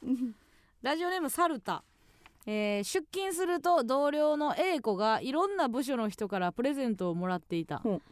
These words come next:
Speaker 2: どうやらA子は今日誕生日らしい。
Speaker 1: はいはい。
Speaker 2: えー、二月七日は、実は自分も、かごあいも誕生日の日。<laughs> これ何？これ。この歯切れの悪さめっ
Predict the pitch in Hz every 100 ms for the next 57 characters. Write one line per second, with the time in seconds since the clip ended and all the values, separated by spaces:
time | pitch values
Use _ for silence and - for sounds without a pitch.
0 | - _ 208 320 440 294 220 202 330 285
1 | 202 190 170 - 214 214 294 392 339 311
2 | 220 196 196 - 151 - 220 170 160 147
3 | - - 220 240 294 440 370 - 233 214
4 | 233 240 214 220 226 233 - _ _ _
5 | _ 208 269 - 480 339 220 196 240 269
6 | 320 359 294 185 - _ _ _ - 311
7 | 320 330 311 262 202 170 - - 240 269
8 | 262 277 220 175 165 - _ _ _ _
9 | 185 156 196 - 370 427 605 494 - 494
10 | - 605 508 605 571 359 415 320 277 -
11 | - - - _ - - - - - -
12 | _ - _ - - 440 330 - 539 587
13 | 554 330 302 415 320 359 285 285 254 247